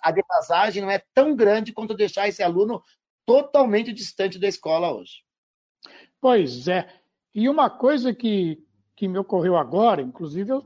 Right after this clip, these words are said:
Speaker 2: é o seguinte: essa, essa pandemia veio pra mostrar duas coisas no, no, aqui no, aqui no Brasil, que é as duas categorias que são mais essenciais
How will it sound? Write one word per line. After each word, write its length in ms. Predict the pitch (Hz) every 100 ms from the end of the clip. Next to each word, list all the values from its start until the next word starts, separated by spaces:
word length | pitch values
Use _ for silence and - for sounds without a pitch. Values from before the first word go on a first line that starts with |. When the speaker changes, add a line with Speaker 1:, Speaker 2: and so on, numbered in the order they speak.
| _
Speaker 2:
é 120 | 220
o 100 | 226
seguinte: 440 | 190 262 165 185 175
essa, 280 | - 220 -
essa 240 | 214 220
pandemia 560 | 214 277 247 208 233 220
veio 240 | 160 240
pra 140 | 262 254
mostrar 400 | 233 - 214 208 _ _ _
duas 320 | 160 262 226
coisas 300 | - 208 208
no, 240 | 208 214 -
no, 320 | 196 208 202 -
aqui 240 | 190 -
no, 240 | 208 196 -
aqui 180 | 175 196
no 80 |
Brasil, 440 | 185 190 156 151 147 _ _ _ _ _ _ _ _ _ _ _
que 240 | - 220
é 300 | 214 220 - -
as 240 | 202 175
duas 280 | 196 330 -
categorias 640 | 285 285 240 226 190 175
que 80 | -
são 180 | - 208
mais 400 | 196 233 302 269
essenciais 1200 | 254 - 269 285 - 254 170 147 127 - - -